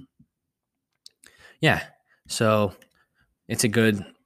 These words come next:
you learn a lot about me and Spike in the episode. Um, um,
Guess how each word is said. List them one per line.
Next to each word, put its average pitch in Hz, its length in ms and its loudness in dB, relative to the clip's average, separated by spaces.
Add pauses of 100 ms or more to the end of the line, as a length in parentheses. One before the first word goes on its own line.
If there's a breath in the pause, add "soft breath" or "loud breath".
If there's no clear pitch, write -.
(160)
you 131 160 4
learn 135 180 6
a 123 40 4
lot 120 160 6
about 98 400 0
me 117 220 6
and 92 100 2
Spike 92 460 2
in 92 100 -2
the 95 120 0
episode. 85 540 -2 (520 loud breath)
Um, 92 400 -2 (2250 soft breath)
um, 50 920 -8